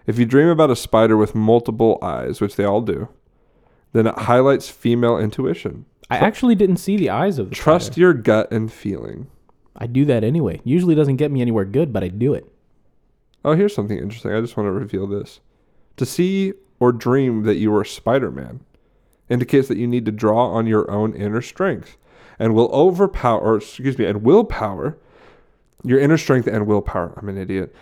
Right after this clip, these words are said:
Speaker 1: in order to overcome
Speaker 2: Noted.
Speaker 1: adversity. Things will happen if you set your mind to it. Wow. That, my friends.
Speaker 2: With great dreams comes great
Speaker 1: Great
Speaker 2: responsibility.
Speaker 1: Yes, absolutely. Give me another letter. We'll do one
Speaker 2: Okay,
Speaker 1: more.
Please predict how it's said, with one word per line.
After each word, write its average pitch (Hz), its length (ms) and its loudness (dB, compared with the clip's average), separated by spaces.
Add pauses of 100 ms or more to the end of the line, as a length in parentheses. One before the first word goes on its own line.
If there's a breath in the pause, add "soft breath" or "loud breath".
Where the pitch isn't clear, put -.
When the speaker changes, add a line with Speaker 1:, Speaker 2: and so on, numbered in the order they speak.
(140 soft breath)
Speaker 1:
in 120 160 0
order 143 340 6
to - 180 -2
overcome 127 500 0
Speaker 2:
Noted. 110 180 0
Speaker 1:
adversity. 101 560 0 (360)
Things 143 420 0
will 156 140 0
happen 110 440 -4
if 104 140 -10
you 107 80 -4
set - 300 -4
your 107 140 -4
mind 101 420 -6
to - 180 -10
it. - 300 -16 (840)
Wow. - 420 -14 (460)
That, 117 300 -6
my 98 120 -14
friends. - 520 -16
Speaker 2:
With 101 160 -6
great 123 240 -4
dreams 113 360 -4
comes 95 300 -12
great 98 240 -10
Speaker 1:
Great 117 80 4
Speaker 2:
responsibility. 95 640 -6
Speaker 1:
Yes, 107 240 -2
absolutely. 113 720 -6 (580)
Give 139 120 2
me 165 60 6
another 151 200 4
letter. 110 300 -2 (1900)
We'll 120 80 -8
do 123 120 0
one 104 140 -2
Speaker 2:
Okay, 101 80 -8
Speaker 1:
more. 104 220 -6